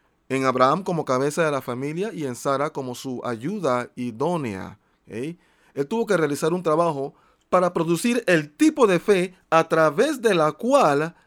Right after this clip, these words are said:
se cumpliría lo que Dios le había prometido a Abraham, que era el ser padre de multitudes.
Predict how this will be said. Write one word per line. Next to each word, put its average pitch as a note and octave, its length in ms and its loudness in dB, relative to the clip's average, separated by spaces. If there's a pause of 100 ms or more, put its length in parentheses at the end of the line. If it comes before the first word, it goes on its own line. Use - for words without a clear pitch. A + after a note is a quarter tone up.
se F3+ 300 2
cumpliría F#3 760 4
lo D#3+ 240 4
que D#3 140 2
Dios A3 400 -2
le F3 80 2
había F3 320 4
prometido E3 680 2
a D3 40 6
Abraham, C3+ 460 0 (240)
que D3+ 160 -2
era E3+ 160 6
el D3+ 200 0
ser D#3 320 -2
padre D#3 760 2 (180)
de C#3 140 0
multitudes. C#3 880 -4